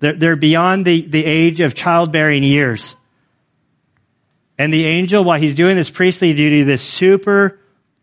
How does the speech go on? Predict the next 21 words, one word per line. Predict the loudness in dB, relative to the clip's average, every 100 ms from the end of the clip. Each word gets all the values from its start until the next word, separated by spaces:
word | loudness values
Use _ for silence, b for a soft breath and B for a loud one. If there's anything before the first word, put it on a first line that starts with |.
| _
holy | _ -6 0 4 4 6 4 2
ritual | 0 0 0 -2 -2 0 2 0 -4 _ _ _
that | -4 -2
they | 0
would | 0
have | 0 -2 -4
had | -6 -6 -6
fear | -10 -2 2 2 0
in | 0 2
doing | 2 2 -2 -8 _ -8
in | -4
of | -2
its | -2 -2
own | 0 0
right, | -2 -4
says, | -6 -4
"Your | -2 -4
prayers | -2 0 0 -2
have |
been | -4 -2
answered." | -4 -4 -8